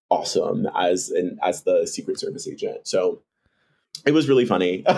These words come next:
And the round was really, really good. It was also, I was returning against Taj Burnett, who was directing Rhea.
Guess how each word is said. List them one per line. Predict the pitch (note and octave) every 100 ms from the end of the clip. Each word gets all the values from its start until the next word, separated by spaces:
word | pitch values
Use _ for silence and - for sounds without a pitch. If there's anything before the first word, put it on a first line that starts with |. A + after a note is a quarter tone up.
| - F#3+ F#3+ F3+ C#4 C4 - D3
And | D3+
the | D3+
round | C3+ B2+ C3
was | C3
really, | A2 G#2
really | G2
good. | F#2
It | F#2+
was | A#2+
also, | B2+ C3+ B2+
I | G#2+
was | G#2 G#2+
returning | G#2 F#2+ F#2+
against | F2+ E2 -
Taj | - - -
Burnett, | - D#2 - - -
who |
was | - -
directing | - - - -
Rhea. | - -